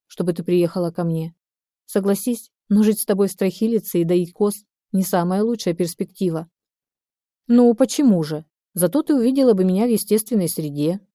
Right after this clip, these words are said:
Я захотела помочь тебе.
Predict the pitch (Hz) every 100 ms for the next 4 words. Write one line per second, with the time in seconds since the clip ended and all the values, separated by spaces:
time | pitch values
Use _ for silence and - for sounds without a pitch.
0 | _ _ _ _ _ _ - 170 180 170
1 | 190 202 - 220 214 240 285 269 - 185
2 | 151 151